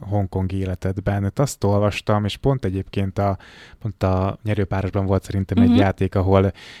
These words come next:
Speaker 1: fel volt írva a lapokra, és, no, a Daninak sorba kellett rakni, hogy az
Speaker 2: Igen.
Speaker 1: életedben milyen történések, ö, zajlottak, hogy, ö, munkát vállaltál egy étteremben.
Speaker 2: Igen. Ez úgy volt, hogy én amúgy a modellkedést elég régen el akartam már hagyni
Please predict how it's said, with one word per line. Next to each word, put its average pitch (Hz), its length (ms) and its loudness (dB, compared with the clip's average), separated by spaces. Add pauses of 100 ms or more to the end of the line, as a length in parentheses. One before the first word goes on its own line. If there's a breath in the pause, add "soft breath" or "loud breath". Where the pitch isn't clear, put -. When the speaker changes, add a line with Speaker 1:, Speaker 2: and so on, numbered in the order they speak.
Speaker 1:
fel 107 220 4
volt 92 220 2
írva 95 300 4
a 95 40 4
lapokra, 101 320 0
és, - 180 -2 (180)
no, 113 120 -4 (420)
a 95 160 -6
Daninak 101 320 0
sorba 101 240 -4
kellett 98 200 -4
rakni, 104 220 -4
hogy 98 80 0
az 95 100 -2
Speaker 2:
Igen. 104 140 0
Speaker 1:
életedben 101 300 -2
milyen 98 220 -2
történések, 98 680 -8
ö, 98 300 -2
zajlottak, 104 720 0 (600 loud breath)
hogy, 107 260 4
ö, 107 260 6
munkát 117 460 2
vállaltál 113 880 2
egy 101 180 -2
étteremben. - 840 -2
Speaker 2:
Igen. - 420 -6 (920 loud breath)
Ez 180 120 -4
úgy 262 140 4
volt, 202 260 2
hogy 240 100 2
én 208 140 4
amúgy 196 200 0
a 185 40 0
modellkedést 185 680 2
elég 185 220 2
régen 175 500 -4
el 180 140 -2
akartam 165 460 -6
már 185 200 -8
hagyni 175 380 0